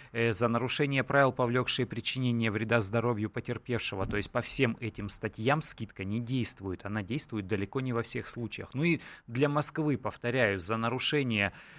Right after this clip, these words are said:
э, в, э, зоне платной парковки, если человек не оплатил, например, это штраф вообще московский, это штраф города Москвы, за него никакая скидка не полагается.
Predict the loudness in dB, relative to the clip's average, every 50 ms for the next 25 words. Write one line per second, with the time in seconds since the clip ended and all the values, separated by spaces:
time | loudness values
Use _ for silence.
0 | -20 -10 -4 -2 -2 -2 -2 0 0 2 2 4 2 2 2 2 2 0 0 0
1 | 0 2 2 0 -2 -2 0 0 0 0 0 -4 -8 0 2 2 2 2 0 -2
2 | -2 -2 -2 -2 -2 -2 -2 -4 -2 0 2 2 2 2 0 -2 0 0 0 0
3 | 0 0 0 0 0 -2 -4 -4 -4 -4 -6 -4 -4 -4 -4 -4 -2 -4 -4 -4
4 | -2 -2 -2 0 2 2 2 2 2 -2 -2 0 -2 0 2 2 0 0 0 -2
5 | 0 0 0 0 -4 -8 -8 -8 -4 -4 -4 0 4 4 4 4 4 -2 -2 -2
6 | -2 -2 -2 -2 -2 -2 -2 -4 -4 -6 -4 -2 -2 -2 -2 -2 -2 -2 0 -2
7 | -2 -2 -2 -4 -4 -2 0 0 0 0 0 -2 -4 -6 -8 -12 -6 -4 -2 -2
8 | 0 -2 -4 -6 -6 -10 -12 -10 _ -8 -6 -4 -6 -6 -6 -4 -4 -4 -4 -4
9 | -6 -6 -6 -10 -10 -14 -14